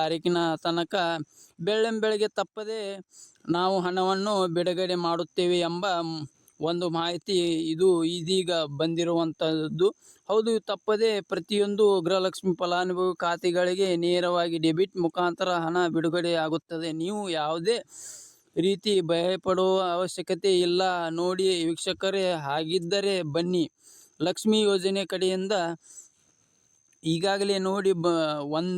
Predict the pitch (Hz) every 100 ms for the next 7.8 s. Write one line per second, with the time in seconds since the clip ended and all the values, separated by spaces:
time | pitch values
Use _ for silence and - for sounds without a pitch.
0 | 165 180 185 190 185 185 - 202 170 165
1 | 165 - 202 - 202 208 190 180 - 175
2 | 160 185 185 175 180 175 170 196 170 160
3 | 170 170 180 165 156 156 160 - 160 160
4 | 165 165 160 160 165 170 151 156 165 -
5 | 202 143 202 196 208 202 - 208 196 196
6 | 180 170 - 185 180 185 185 170 175 -
7 | - - - - - 165 170